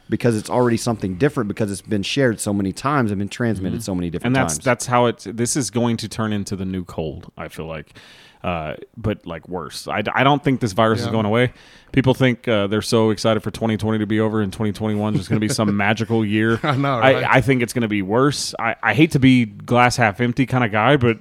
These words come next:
Speaker 2: I'm just being real with how bad it is right
Speaker 3: No,
Speaker 2: now, and
Speaker 3: no.
Speaker 2: people are not giving a shit and doing the things that they should. Uh, i-, it's terrifying, and I
Speaker 1: Yeah.
Speaker 2: think more peop-, more and more people are gonna die. It just, it, it, what it, what it's gonna take is gonna take that guy that you were talking about in Mai Tai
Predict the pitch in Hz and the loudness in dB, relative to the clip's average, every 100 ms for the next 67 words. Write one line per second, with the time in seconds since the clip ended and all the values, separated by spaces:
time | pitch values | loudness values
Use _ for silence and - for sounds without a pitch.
0 | - 131 113 113 139 117 107 120 143 131 | -4 -2 -2 0 0 0 2 4 6 6
1 | 113 113 120 107 113 120 123 110 117 123 | 4 2 2 4 4 4 4 2 2 2
2 | 139 135 139 135 117 127 123 110 120 104 | 2 4 4 4 2 2 2 2 2 2
3 | 113 131 131 - 131 110 113 120 113 127 | 0 0 0 0 -2 0 0 0 0 -2
4 | 113 104 101 - 131 107 - - - _ | -2 -4 -2 2 2 0 -6 -20 -20 _
5 | 107 101 90 90 - - 220 - 123 135 | -2 -2 -2 -8 -10 -8 -8 -2 0 0
6 | - 92 85 87 - 107 101 101 98 - | -2 -6 -6 -12 -12 -8 -6 -4 -6 -10
7 | - - 123 131 123 123 123 139 120 131 | -8 2 4 6 4 4 4 2 0 0
8 | 123 123 123 120 123 120 117 117 113 107 | 2 4 2 2 0 0 0 0 2 2
9 | 98 - _ _ _ _ - - 165 147 | 0 -8 _ _ _ _ -20 -10 -4 0
10 | 160 - 156 143 143 - 151 165 151 147 | 0 2 2 4 2 2 4 6 6 4
11 | 143 123 160 135 143 143 - 104 123 120 | 4 4 2 4 4 4 2 0 0 0
12 | 143 131 123 110 113 120 107 107 113 113 | 0 2 2 2 4 4 2 -2 -6 -6
13 | 110 120 110 110 104 104 117 131 117 98 | -2 -2 0 -2 -2 0 0 0 0 -2
14 | 98 | -4